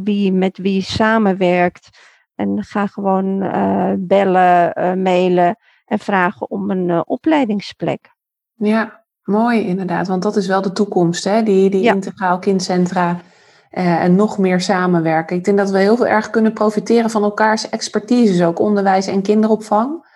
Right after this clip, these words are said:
Speaker 2: Dat
Speaker 1: Ja,
Speaker 2: zou ook mooi
Speaker 1: zeker.
Speaker 2: zijn.
Speaker 1: Zeker, en ik denk dat die curricula ook steeds meer door elkaar gaan lopen, hè? Dat, eh, van oudsher is het onderwijs dan heel erg op de educatie gericht en, eh,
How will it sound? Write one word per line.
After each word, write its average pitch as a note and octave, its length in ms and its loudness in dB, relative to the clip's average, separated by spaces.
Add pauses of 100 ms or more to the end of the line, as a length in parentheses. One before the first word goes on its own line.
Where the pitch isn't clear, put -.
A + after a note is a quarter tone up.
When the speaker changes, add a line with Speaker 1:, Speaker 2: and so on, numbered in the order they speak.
(540)
Speaker 2:
Dat A3+ 180 0
Speaker 1:
Ja, - 60 -12
Speaker 2:
zou G3+ 300 2
ook G3 120 -4
mooi G#3+ 200 2
Speaker 1:
zeker. - 160 -6
Speaker 2:
zijn. E3 380 -4 (140)
Speaker 1:
Zeker, G#3 480 0
en F#3+ 140 0
ik G3 160 -4
denk G3+ 220 0
dat G3 140 0
die G#3 120 -6
curricula F#3+ 640 -2
ook F#3+ 220 -4
steeds - 440 -4
meer F#3 180 -2
door F#3 180 0
elkaar G3+ 440 0
gaan F3+ 240 -4
lopen, E3 380 0
hè? A#3 200 2
Dat, F#3 280 0
eh, - 180 -6
van F#3+ 220 -6
oudsher F#3 440 -2
is F3+ 140 -2
het - 120 -16
onderwijs F#3 480 -2
dan F3+ 200 -2
heel F#3+ 260 2
erg F3+ 180 0
op F#3+ 140 -8
de - 80 -4
educatie G#3+ 760 -2
gericht F#3+ 400 -6
en, F#3 260 -4 (380)
eh, G3+ 120 -4